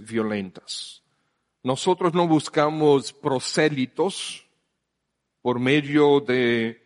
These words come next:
por medios impulsivos. Nosotros buscamos que los corazones de la gente se vuelvan a Cristo Jesús en arrepentimiento,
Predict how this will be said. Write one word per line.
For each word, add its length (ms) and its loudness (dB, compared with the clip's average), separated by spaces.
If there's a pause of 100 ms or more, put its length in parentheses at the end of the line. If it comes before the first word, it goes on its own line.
(200)
por 160 0
medios 400 0
impulsivos. 1120 -2 (760)
Nosotros 560 -2
buscamos 1200 -2 (1200)
que 720 0
los 240 -2
corazones 1080 -2
de 100 -2
la 120 0
gente 420 -4
se 240 -2
vuelvan 720 0
a 240 -6
Cristo 480 -2
Jesús 720 -6 (280)
en 280 0
arrepentimiento, 1200 -2